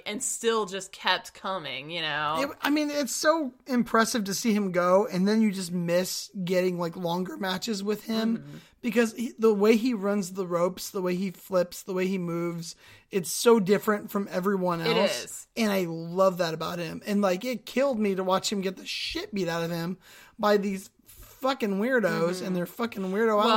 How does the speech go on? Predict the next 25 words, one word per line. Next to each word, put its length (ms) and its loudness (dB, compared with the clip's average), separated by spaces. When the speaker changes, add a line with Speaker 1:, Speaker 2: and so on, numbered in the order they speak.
Speaker 2:
outfits. 180 0
Speaker 1:
and 160 -2
Phoenix 460 -4
tries 300 0
to 80 -6
make 200 -4
the 80 -2
save. 580 2
Phoenix 420 -6
can't 200 -4
make 180 -6
the 60 8
Speaker 2:
Okay. 200 4
Speaker 1:
save. 480 -2
Speaker 2:
Phoenix 480 0
tries 320 6
to 80 -2
go 160 8
for 120 -2
the 120 -2
save. 440 2
He 200 -2
gets, 220 -2
like, 200 2
two, 320 -2